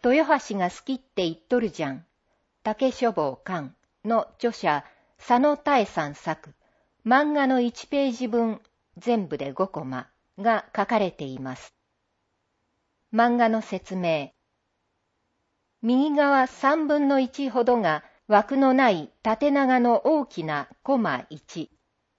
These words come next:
左側を横三段に区切り、上から二つがコマ二と三。一番下の段を縦二つに分けて、右がコマ四、左が五。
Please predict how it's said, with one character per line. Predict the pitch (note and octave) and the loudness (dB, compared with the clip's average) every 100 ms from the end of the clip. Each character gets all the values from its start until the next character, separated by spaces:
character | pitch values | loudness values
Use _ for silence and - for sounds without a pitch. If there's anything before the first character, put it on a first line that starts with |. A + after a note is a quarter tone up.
| _ _ _ _ _ _ _ | _ _ _ _ _ _ _
左 | A#3+ C#4 C#4+ B3+ | 0 2 2 2
側 | C4 B3 A#3+ | 4 6 6
を | A#3 G#3+ - | 4 2 -2
横 | F#3 A#3 A#3+ C#4+ | 0 0 2 0
三 | C4+ D4 D4 B3+ | 0 0 0 2
段 | E3+ D#3 | 2 0
に | D3+ | -6
区 | - F3 | -10 -6
切 | F3+ D3+ | -4 -4
り、 | C#3+ - _ _ _ | -8 -12 _ _ _
上 | - B3+ C#4+ | 0 2 2
か | C4+ | 2
ら | C4 B3+ | 2 0
二 | - C4+ | -2 -6
つ | C4+ A#3+ | -4 -4
が | F3 C#3 - _ _ | -4 -4 -10 _ _
コ | - | 2
マ | A#3+ D#3 C#3 | 2 0 -4
二 | E3 A#3+ | -4 -4
と | - D#3 C3 - | -4 -4 -4 -10
三。 | - - E3+ D#3+ - _ _ _ _ _ _ _ _ _ _ - | -10 -6 -6 -6 -16 _ _ _ _ _ _ _ _ _ _ -10
一 | A3 D4+ | -6 2
番 | D#4 D4 C#4+ | 4 4 0
下 | - D4 C#4 | -2 0 2
の | C#4 | 4
段 | C4 A#3+ F3+ | 4 4 4
を | E3 D3+ - | 2 2 -2
縦 | - C#4 G#3+ E3 | -4 0 0 -2
二 | - B3+ C4 | -2 -2 -2
つ | - | -4
に | A3+ E3+ | -4 -2
分 | E3+ | -4
け | F3 D#3+ | -4 -8
て、 | D3+ C#3 - _ _ - | -8 -8 -12 _ _ -2
右 | A3 B3 C#4+ | 0 2 2
が | C4+ B3 A#3 - | 2 2 2 -4
コ | - D4 | 0 2
マ | A3 C3 | 2 -2
四、 | D3 F#3 C#3 - _ _ _ | -2 -2 -2 -10 _ _ _
左 | - A3+ B3 A#3+ | -6 2 2 4
が | G#3+ F#3+ | 0 0
五。 | E3+ F3+ - | 0 0 0